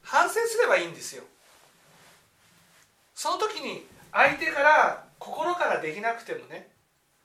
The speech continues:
ああ、自分も心からできないから、相手、相手がこういう心があったとしても、ね、その、ショックは受けないんです。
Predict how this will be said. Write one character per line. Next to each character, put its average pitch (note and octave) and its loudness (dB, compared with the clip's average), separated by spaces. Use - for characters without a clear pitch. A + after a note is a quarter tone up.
あ D3 -6
あ、 - -16
自 D3+ -12
分 G3 -8
も E4+ -6
心 B3 -6
か C#4+ -2
ら F3 -2
で D3 -12
き G3+ -14
な F#3+ -4
い - -12
か D#3+ -10
ら、 G#3+ 0
相 G3 0
手、 G3 -8
相 F#3 -2
手 - -8
が - -6
こ E3 -6
う E3+ -6
い E3+ -8
う E3+ -8
心 E3 -10
が E3+ 2
あ G#3+ -2
っ - -16
た - -8
と - -18
し - -18
て D#3+ -8
も、 D3+ -12
ね、 G#3+ -20
そ - -12
の、 C#3 -8
シ - -6
ョ A#4+ 2
ッ - -14
ク - -4
は - 2
受 - -10
け E3+ -6
な D3 -6
い - -14
ん - -20
で - -20
す。 - -20